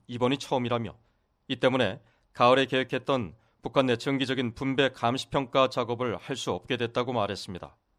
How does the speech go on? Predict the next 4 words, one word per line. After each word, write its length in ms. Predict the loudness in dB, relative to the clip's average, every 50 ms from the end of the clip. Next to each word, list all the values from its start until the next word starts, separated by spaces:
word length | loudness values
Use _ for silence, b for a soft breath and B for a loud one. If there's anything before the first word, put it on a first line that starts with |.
| _ _ _
그러면서 460 | 2 4 4 4 2 -2 -4 -8 -12 b b b b b b b b b b b 0
이런 240 | 4 4 4 4 4
고강도 500 | 2 0 4 6 6 4 6 2 0 0
조치는 460 | 0 -4 -4 -4 -6 -4 -6 -6